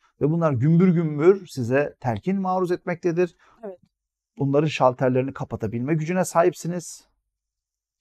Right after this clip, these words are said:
Speaker 2: Evet.
Speaker 1: Ama onları hayatımızdan yok etme gücüne sahip değiliz. Var olacaklar ama bunları bertaraf etmenin tek yöntemi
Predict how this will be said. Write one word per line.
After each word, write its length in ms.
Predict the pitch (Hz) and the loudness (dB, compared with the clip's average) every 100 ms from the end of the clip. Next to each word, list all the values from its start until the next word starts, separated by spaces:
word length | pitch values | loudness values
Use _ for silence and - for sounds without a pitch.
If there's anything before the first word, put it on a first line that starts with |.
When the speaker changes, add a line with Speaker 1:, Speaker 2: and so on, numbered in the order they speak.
| 214 | -14
Speaker 2:
Evet. 140 | 196 180 | -4 4
Speaker 1:
Ama 180 | 156 160 | 6 6
onları 360 | 160 165 202 | 4 4 6
hayatımızdan 720 | 160 143 127 120 135 123 127 | 6 4 2 0 -6 -8 -6
yok 260 | 120 170 160 | 0 0 0
etme 260 | 135 - 117 | -2 -6 -10
gücüne 280 | 139 143 | -8 -8
sahip 340 | 139 123 131 131 | -4 0 0 4
değiliz. 400 | 135 113 107 - _ _ | 4 4 -2 -10 _ _
Var 200 | 139 165 | 10 12
olacaklar 640 | 208 208 190 185 202 202 208 _ _ _ | 12 8 4 0 2 2 0 _ _ _
ama 280 | 175 165 131 | 6 6 4
bunları 420 | 151 156 190 208 | 0 4 4 8
bertaraf 420 | 151 131 139 123 | 6 6 2 0
etmenin 380 | 120 - 117 110 | -2 -8 -6 -4
tek 260 | 151 190 139 | -2 0 0
yöntemi 520 | 120 104 117 214 285 | -2 -2 -4 -2 -4